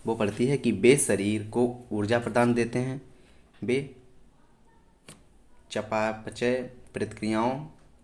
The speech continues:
को पूरा करने में मदद करते हैं, वे शरीर को अंगों में इंसुलेट करते हैं या शरीर की गर्मी निकालते हैं। जो, जो विटामिन्स की आवश्यकता पड़ती है, ऑप्शन नंबर हमारा बी राइट होगा कि वे शरीर की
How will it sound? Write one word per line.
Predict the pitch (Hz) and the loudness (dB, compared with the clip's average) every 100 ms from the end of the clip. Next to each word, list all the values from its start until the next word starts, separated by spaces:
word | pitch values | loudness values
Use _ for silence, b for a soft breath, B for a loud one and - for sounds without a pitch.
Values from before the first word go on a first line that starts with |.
| _ - | _ -12
को | 107 | -6
पूरा | 110 113 | -2 -2
करने | 113 117 | -2 -2
में | 117 | -2
मदद | 98 101 120 | -2 -2 -2
करते | 120 120 127 | -2 -2 -4
हैं, | 123 143 - B B B - | -6 -12 -16 B B B -4
वे | 117 | 0
शरीर | 120 104 104 104 | 2 4 4 2
को | 110 110 - - | -2 -4 -4 0
अंगों | 110 113 113 | 2 4 4
में | 110 | 2
इंसुलेट | - 98 - 107 120 117 | 0 -2 0 4 4 4
करते | 117 - 123 | 2 2 0
हैं | 131 | 2
या | 120 107 | 2 2
शरीर | 113 95 107 | 2 2 2
की | 110 | 2
गर्मी | 107 98 104 110 | 4 6 4 2
निकालते | 110 - 92 90 101 | 0 2 2 0 -4
हैं। | 98 87 | -4 -4
जो, | 92 92 | -4 0
जो | 95 | 0
विटामिन्स | 92 90 90 120 | -2 -4 -4 -4
की | 120 | 0
आवश्यकता | 104 92 110 | -2 -2 -2
पड़ती | 101 95 120 | -2 -2 -4
है, | 110 | 0
ऑप्शन | 104 95 110 | 0 -2 -2
नंबर | 107 101 | 0 0
हमारा | 98 104 B B B B B | 2 0 B B B B B
बी | 98 123 | 2 6
राइट | 113 92 92 | 6 4 2
होगा | 98 123 - B B - | 2 2 0 B B -4
कि | 131 | -4
वे | 113 117 147 | 2 2 2
शरीर | - 101 101 | 2 2 0
की | 120 | -2